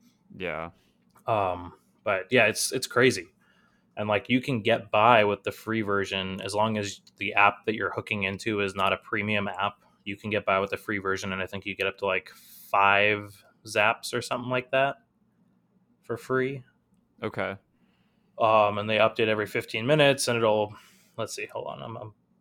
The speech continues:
Speaker 2: pulling up the plans right now just so I can speak intelligently about this. <laughs> Um, yes, okay, so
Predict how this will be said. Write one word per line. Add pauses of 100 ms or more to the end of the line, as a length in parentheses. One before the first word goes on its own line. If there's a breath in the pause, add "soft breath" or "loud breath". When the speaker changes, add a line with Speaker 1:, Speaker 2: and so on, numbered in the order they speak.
(180)
Speaker 2:
pulling
up
the
plans
right
now
just
so
I
can (160)
speak (140)
intelligently
about
this. (120)
<laughs>
Um, (800 loud breath)
yes,
okay,
so